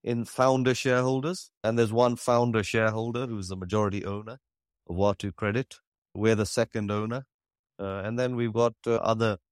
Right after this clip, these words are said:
associated individuals who are owners of the balance. There are only two principal owners, us and the founding member of Watu Credit.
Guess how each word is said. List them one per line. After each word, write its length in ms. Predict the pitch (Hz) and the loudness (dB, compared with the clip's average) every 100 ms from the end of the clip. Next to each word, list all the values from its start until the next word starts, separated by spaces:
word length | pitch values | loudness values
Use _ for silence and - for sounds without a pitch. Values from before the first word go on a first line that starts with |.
| - | -6
associated 840 | 101 - 120 - 107 107 101 92 _ _ _ - | -4 0 0 0 -4 -4 -6 -8 _ _ _ -4
individuals 760 | 131 117 107 110 101 92 92 | 0 2 2 2 2 0 -2
who 120 | 104 | -4
are 160 | 98 - | -4 -2
owners 300 | 104 104 90 | 0 0 0
of 100 | 87 | -4
the 100 | 85 | -4
balance. 540 | 80 85 80 - - _ _ _ _ _ | -2 -4 -4 -14 -20 _ _ _ _ _
There 220 | 107 131 | -2 2
are 40 | 160 | 4
only 160 | 156 | 2
two 220 | 120 135 123 | 0 0 -2
principal 500 | 123 113 107 110 107 | -2 -4 -4 -2 0
owners, 300 | 107 107 92 | 0 -2 0
us 300 | 113 107 107 | 0 0 -4
and 120 | 95 | -6
the 60 | |
founding 480 | 87 101 98 92 90 | -6 -6 -6 -6 -6
member 260 | 87 87 85 | -4 -4 -6
of 100 | 82 | -8
Watu 360 | 82 85 - | -8 -8 -12
Credit. 260 | - 82 - | -16 -18 -18